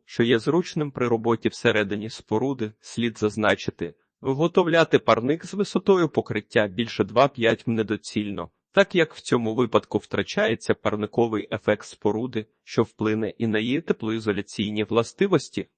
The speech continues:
Конструкція із зазначеною довжиною цілком вмістить достатню кількість врожаю, однак ці параметри не є обов'язковими. Багато городників виготовляють міні-парники з арочною конструкцією,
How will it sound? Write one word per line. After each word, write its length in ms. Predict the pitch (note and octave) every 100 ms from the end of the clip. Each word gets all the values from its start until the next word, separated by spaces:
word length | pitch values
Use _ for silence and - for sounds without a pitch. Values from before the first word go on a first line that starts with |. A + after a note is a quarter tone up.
| _
Конструкція 800 | A2+ A2+ - E3 - - F#2+ F#2+
із 140 | - A2+
зазначеною 800 | G#2 G#2+ A2+ A#2 - G#2+ G#2 G2+
довжиною 560 | G#2 G2+ G#2 A#2 A#2+
цілком 500 | B2 A#2+ A2+ A#2+ A2+
вмістить 520 | A2 B2+ D#3+ - F3+
достатню 540 | C3 A2 - G#2 - G#2
кількість 520 | - G#2+ - G#2+ -
врожаю, 600 | G#2+ G#2+ G#2+ G#2 G2+ G2
однак 420 | - A2+ A#2+ A#2+ -
ці 140 | -
параметри 640 | - G2 A#2 A#2 A2 - F#2+ _
не 160 | A2+
є 180 | C3+ C3
обов'язковими. 1000 | A#2 G#2+ G#2 G#2+ A#2 - - C3+ C#3 A#2 G#2+
Багато 440 | G2+ A2 A#2+ - A2
городників 720 | G#2+ A2 D#3+ D#3+ D3+ B2 -
виготовляють 800 | A2 G#2+ A2+ - G2+ A#2+ E3 D3+ -
міні-парники 800 | A#2 G#2+ B2 D#3+ E3+ D3 -
з 100 | B2+
арочною 540 | - G2+ G#2 - G#2+ G#2
конструкцією, 960 | - G#2 - C3 - - F2+ E2+ E2